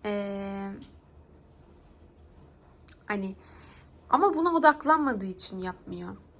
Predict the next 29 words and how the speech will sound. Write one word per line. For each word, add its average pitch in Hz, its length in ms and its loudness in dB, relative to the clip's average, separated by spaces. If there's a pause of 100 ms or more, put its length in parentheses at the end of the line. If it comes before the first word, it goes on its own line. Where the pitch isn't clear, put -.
(240)
size 202 320 -6
karşı 185 480 -8
da. 202 60 -10 (2000)
Şu - 200 4
an 330 180 10
gündeminde 311 580 0
dediğim 294 340 -2
gibi, 240 340 -2 (880)
e, 202 440 -2
kendi 277 240 0
hanesi 254 580 4
var, 220 380 4
para 247 280 0
konuları 185 520 -4
var, 175 260 -2
bir - 80 -8
de 254 120 -4
bir 240 180 -4
arkadaşı 208 640 -4
var. 190 280 -2 (680)
E, 185 540 -4 (1120)
yakın 220 380 0
bir 202 100 -6
dostu, 196 720 -2
onunla 220 260 -2
ilgili 185 540 -4
büyük 190 120 -6
ihtimalle 190 420 -4
konuşuyor, 185 760 -6